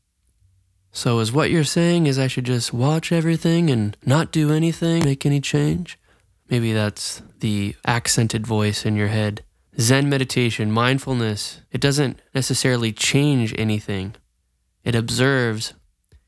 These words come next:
and through that observation, many times these patterns start to dissolve. New opportunities open up, new possibilities. Maybe you see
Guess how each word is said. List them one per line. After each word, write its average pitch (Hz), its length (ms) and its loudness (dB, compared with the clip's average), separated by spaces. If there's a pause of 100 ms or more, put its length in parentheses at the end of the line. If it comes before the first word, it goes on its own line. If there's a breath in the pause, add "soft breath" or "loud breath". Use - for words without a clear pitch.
and 113 160 -2
through 208 200 2
that 170 160 2
observation, 107 880 -6 (460)
many 139 200 4
times 120 380 -2
these 113 180 -4
patterns 120 480 -2
start 113 240 -2
to - 100 -14
dissolve. 113 720 -2 (220)
New 135 300 4
opportunities 110 920 -4
open 113 360 0
up, 98 280 -4
new 123 200 2
possibilities. 113 1040 -4 (520)
Maybe 127 260 2
you 131 120 2
see 117 560 0